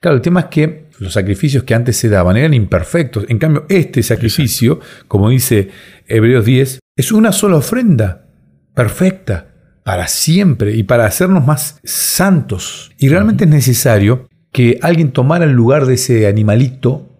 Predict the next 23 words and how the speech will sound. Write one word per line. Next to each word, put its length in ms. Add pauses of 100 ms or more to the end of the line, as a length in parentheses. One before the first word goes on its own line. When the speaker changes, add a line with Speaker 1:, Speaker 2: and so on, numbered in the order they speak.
(200)
Speaker 1:
en 100
realidad 240
es 180
mi 180
lugar, 500
el 160
tuyo, 540 (120)
Speaker 2:
Ujú. 440 (220)
Speaker 1:
para 220
Speaker 2:
Ujú. 80
Speaker 1:
poder 200
entregar 640
la 260
vida 640 (340)
inmaculada, 840
sin 280
mancha, 320
y 100
esto 180
es 40
lo, 140
lo 80
interesante, 760